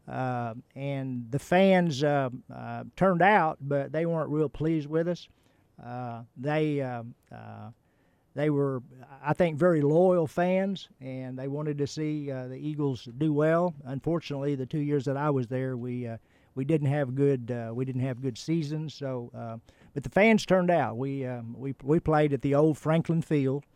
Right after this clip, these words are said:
and, uh, it was, uh, quite, it was, you know, it was quite an experience. Uh, it, it, you know, it's always a big jump from, from high school, from junior high to high school, then it's a big jump from high school to college. But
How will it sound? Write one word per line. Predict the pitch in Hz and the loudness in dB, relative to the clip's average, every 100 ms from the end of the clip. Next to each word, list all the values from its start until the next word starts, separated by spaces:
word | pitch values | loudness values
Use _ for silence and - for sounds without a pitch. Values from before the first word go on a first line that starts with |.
| _ _ _ | _ _ _
and, | 123 123 123 120 117 | -10 -6 -6 -6 -6
uh, | 117 120 | -8 -10
it | 120 | -8
was, | 127 120 113 | -8 -8 -10
uh, | 117 117 | -14 -14
quite, | - 156 165 | -4 0 2
it | 165 | 4
was, | 147 - - _ _ _ | 2 0 -10 _ _ _
you | 180 | 2
know, | 175 | 4
it | |
was | 175 | 2
quite | - 202 190 | 4 6 6
an | 170 | 2
experience. | 123 - 156 143 110 110 - - | -6 -2 2 2 0 -8 -20 -18
Uh, | 127 123 113 113 120 | -12 -10 -10 -10 -8
it, | 151 | -6
it, | 156 160 | -4 -4
you | 170 | 2
know, | 185 | 2
it's | - | 6
always | 214 214 160 | 6 6 4
a | 147 | 0
big | 175 143 | 0 0
jump | 131 165 160 139 | 0 0 0 -2
from, | 131 135 131 120 - _ _ _ _ | -6 -4 -2 -4 -8 _ _ _ _
from | _ 135 135 131 120 113 101 _ | _ -6 -4 -4 -6 -10 -14 _
high | - 156 | 0 2
school, | 180 - 170 143 | 2 0 -2 -2
from | 135 156 | -2 -2
junior | 135 202 190 | 4 4 4
high | 156 165 160 | 2 4 4
to | |
high | 151 156 | 4 2
school, | 151 156 151 151 | 2 0 2 2
then | 139 147 | 2 -2
it's | 139 135 | -4 -4
a | |
big | 123 143 | -2 -2
jump | 127 147 139 | -2 -2 -4
from | - 131 | -6 -4
high | 143 143 | 0 0
school | - 151 | 0 0
to | 139 | 0
college. | 135 139 139 143 127 113 | 0 0 0 0 -2 -4
But | 135 | -2